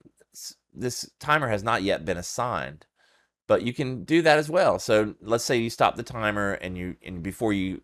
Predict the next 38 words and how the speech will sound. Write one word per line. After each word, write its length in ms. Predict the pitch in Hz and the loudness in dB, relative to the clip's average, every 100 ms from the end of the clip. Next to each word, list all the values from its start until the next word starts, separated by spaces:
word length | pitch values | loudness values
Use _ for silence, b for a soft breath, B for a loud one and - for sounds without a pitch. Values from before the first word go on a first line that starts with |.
| - | -8
restart, 760 | 95 - - 139 120 92 - _ _ | -6 -6 0 4 6 4 -2 _ _
you 140 | - 90 | -16 -6
say, 180 | - | -4
"You 140 | 92 98 | -2 -2
know 60 | |
what? 160 | 98 - | -2 -2
Let 80 | 98 | -6
me 80 | 92 | -4
go 120 | 92 | -4
ahead 100 | 87 | -4
and 80 | 80 | -8
assign 400 | - 104 110 92 | -8 -4 -4 -4
this." 460 | 82 82 85 - _ b b b b b _ | -6 -6 -8 -18 _ b b b b b _
Let's 240 | 104 107 | 0 0
click, 580 | - 110 95 92 - - _ | -2 2 4 2 0 -20 _
uh, 460 | 80 82 85 85 90 - _ _ _ - | -14 -12 -14 -16 -20 -20 _ _ _ -10
Manage 400 | 95 95 95 - | -4 -2 -4 -6
Timer. 440 | 113 117 156 175 _ _ _ _ _ _ _ _ _ _ _ _ _ _ _ - | -4 -4 -6 -10 _ _ _ _ _ _ _ _ _ _ _ _ _ _ _ -8
And 120 | 104 | -2
now, 420 | 110 117 127 147 - | 2 4 2 0 -6
uh, 360 | 101 98 95 92 | -2 0 0 0
I 100 | 98 | 0
can 140 | 101 95 | 0 -6
come 140 | 107 | -2
down 180 | 101 98 | 0 0
and 80 | 90 | -2
say, 140 | - | -10
click 280 | - 113 - | -6 -6 -6
Assign 460 | 95 - 95 101 117 | -12 -6 -4 -2 -4
Timer, 460 | 139 123 143 160 - | -2 -2 -2 -10 -10
and 140 | 92 | -4
I 60 | 95 | -4
can 140 | 107 | -2
assign 300 | 92 - 101 | -8 -2 -2
it 120 | 95 - | -2 -4
to 160 | 90 | -6
a 60 | 82 | -6
client 480 | - 120 143 196 | -2 0 2 0